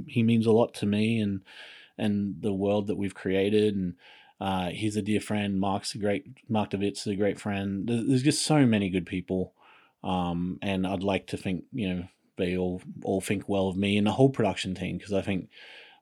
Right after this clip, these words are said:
there's a lot of, there's a lot of love between the production team and the competitors, and l-, we all do a lot of hard work and, you know,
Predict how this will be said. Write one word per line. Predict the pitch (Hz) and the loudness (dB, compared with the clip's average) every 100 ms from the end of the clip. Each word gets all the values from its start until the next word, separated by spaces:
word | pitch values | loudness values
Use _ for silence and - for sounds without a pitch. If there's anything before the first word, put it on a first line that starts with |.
| - | -4
there's | 107 | 0
a | 104 | 2
lot | 107 104 | 4 4
of, | 101 92 | 2 2
there's | 113 107 | 0 2
a | |
lot | 110 107 | 2 4
of | 98 | 4
love | 98 98 92 92 - - - - - _ _ _ | 4 2 2 -4 -12 -20 -20 -20 -20 _ _ _
between | - 127 156 139 | 4 6 8 8
the | 127 | 8
production | - 117 110 113 | 8 6 6 2
team | 107 107 104 101 | 4 4 4 2
and | 101 | 2
the | 98 | 0
competitors, | - 98 98 98 95 95 92 | -2 0 2 2 2 0 0
and | 92 92 85 | -4 -4 -4
l-, | 104 104 110 104 | -4 -4 -6 -6
we | 110 104 | -4 0
all | 101 98 | 0 -2
do | 90 98 | -2 2
a | |
lot | 98 92 | 2 2
of | |
hard | - 95 87 | 2 0 2
work | 92 95 92 - | 0 2 0 -2
and, | 92 90 87 _ _ _ | -6 -4 -6 _ _ _
you | - 92 | -4 -2
know, | 90 | -2